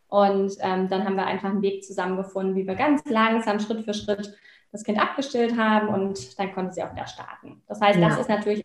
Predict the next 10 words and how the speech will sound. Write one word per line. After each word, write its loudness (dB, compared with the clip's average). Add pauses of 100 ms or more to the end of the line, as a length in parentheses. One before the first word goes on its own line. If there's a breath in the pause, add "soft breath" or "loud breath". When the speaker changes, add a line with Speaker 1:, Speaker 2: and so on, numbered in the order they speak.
(120)
Speaker 1:
auch -10
immer 8
eine -2
Möglichkeit. 2
Ich -6
will 0
also 0
überhaupt -6 (380 soft breath)
nie 12
irgendwen, 2